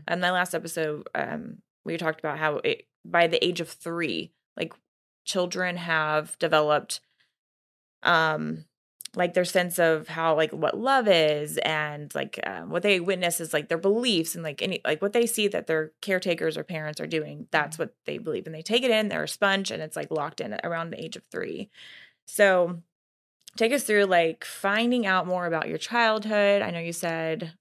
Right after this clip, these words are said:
Speaker 1: something about your mom, like, your mom, uh, your real mom had left when you were really young, and then you enter a stepmom.
Speaker 2: Mm-hmm.
Speaker 1: So take us through, like, that relationship. And I think, like, the mother wound is also a huge deal. I don't know if
Speaker 2: Yeah.
Speaker 1: you've dealt with any of that with the mother wound
Speaker 2: Mm-mm.
Speaker 1: and stuff.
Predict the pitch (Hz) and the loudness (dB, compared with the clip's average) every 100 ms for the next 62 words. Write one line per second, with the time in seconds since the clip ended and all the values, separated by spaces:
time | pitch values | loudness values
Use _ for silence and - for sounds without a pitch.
0 | _ _ _ - 233 233 185 175 170 151 | _ _ _ -2 0 2 0 2 2 2
1 | 147 151 160 170 165 160 160 160 160 156 | 0 -2 -4 -6 -4 -2 -2 -4 -8 -12
2 | _ - 160 160 196 185 147 135 160 151 | _ -6 -4 4 4 4 0 -6 -6 -6
3 | - - 160 156 151 - - 60 - 60 | -6 -8 -8 -8 -8 -8 -6 -8 -8 -8
4 | - 160 76 76 - _ _ - 190 180 | -8 -6 -6 -6 -10 _ _ -2 0 4
5 | 160 156 - - - - - 50 175 - | 4 2 -2 -6 -4 -4 -6 -8 -10 -14
6 | _ - 170 165 156 - 185 202 214 247 | _ -12 -8 -8 -10 -10 -6 -4 -4 -2
7 | 226 190 170 160 151 160 160 - 165 - | -2 -2 -4 -4 -2 0 -2 -4 -4 -2
8 | 156 151 156 151 156 170 165 156 160 156 | -2 -2 -4 -4 -4 -6 -6 -6 -6 -4
9 | 156 151 156 151 151 143 147 151 - - | -2 0 0 -2 -6 -6 -8 -8 -8 -8
10 | 170 156 _ _ - - 175 165 160 156 | -10 -14 _ _ -20 -10 -4 0 0 0
11 | - 151 151 156 165 160 156 147 156 156 | 0 0 2 2 2 2 2 2 2 0
12 | 156 156 147 147 143 - - 202 156 156 | -2 -2 -2 -2 -4 -6 -8 -4 -2 0
13 | 151 151 151 151 - 156 151 | -2 -2 -4 -8 -8 -4 -6